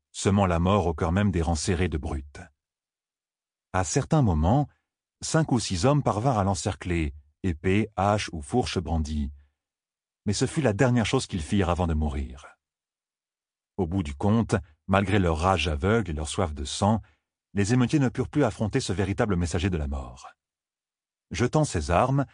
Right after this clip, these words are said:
un premier homme tourna les talons et s'enfuit. Le signal de la débandade. Les autres l'imitèrent,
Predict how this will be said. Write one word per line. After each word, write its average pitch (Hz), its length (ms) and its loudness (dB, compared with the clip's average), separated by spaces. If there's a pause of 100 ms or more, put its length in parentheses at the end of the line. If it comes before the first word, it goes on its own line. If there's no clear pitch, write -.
(220)
un 120 120 0
premier 135 360 0
homme 156 140 2
tourna 131 200 0
les 123 100 0
talons 92 340 0
et 92 60 0
s'enfuit. 78 580 -6 (1200)
Le 101 140 -2
signal 107 460 2
de 101 80 -2
la 85 100 0
débandade. 71 720 -6 (1800)
Les 98 160 0
autres 131 240 2
l'imitèrent, 80 720 0